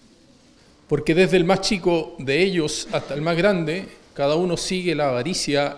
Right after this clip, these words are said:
y desde el profeta hasta el sacerdote, todos son engañadores". Capítulo siete, versículo uno. Palabra de Jehová que vino a Jeremías diciendo:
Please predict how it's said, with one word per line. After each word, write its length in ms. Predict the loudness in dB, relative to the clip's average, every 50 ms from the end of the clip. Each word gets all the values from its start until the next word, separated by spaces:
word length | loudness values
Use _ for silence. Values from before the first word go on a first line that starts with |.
| -12
y 60 | -10 -8
desde 240 | -8 -8 -4 -4
el 80 | -6 -6
profeta 680 | -6 -8 -8 -8 -6 -2 -2 -2 -2 0 -4 -6 -6 -8 -14 -20 -20 -20 _ _ _
hasta 220 | -14 -14 -8 -6 -8
el 80 | -6
sacerdote, 720 | -6 -8 -8 -8 -6 -8 -2 0 0 0 0 -2 -6 -6 -8 -14 -20 -20 -20 -20 _ _ _ _ _ _ _ _
todos 280 | -2 -2 -2 -2 -2 -4
son 380 | -2 0 0 0 0 -2 -6 -12 -12 -8
engañadores". 1160 | -6 -6 -4 -4 -4 -4 -2 2 4 4 4 2 0 -6 -6 -8 -6 -8 -10 -12 -14 -16 -18 _ _ _ _ _ _ _ _ _ _ -20 _ _ -20 _ _ _ _ _ _ -12
Capítulo 400 | -10 -8 -8 -4 -4 -2 -2 -2
siete, 280 | 0 2 2 2 4 2
versículo 460 | 0 0 -2 -4 -4 -4 -2 0 0
uno. 260 | 0 0 -2 -2 -4
Palabra 360 | -4 -2 0 0 2 2 2
de 100 | 2 0
Jehová 340 | 0 -2 -2 0 0 0 0
que 120 | -2 -2 -2
vino 180 | -2 -2 -4
a 20 | -6
Jeremías 460 | -4 -4 -4 -4 -2 -2 -4 -4 -4
diciendo: 720 | -4 -6 -2 -2 -2 -2 0 0 -2 -2 -2 -6 -10 -18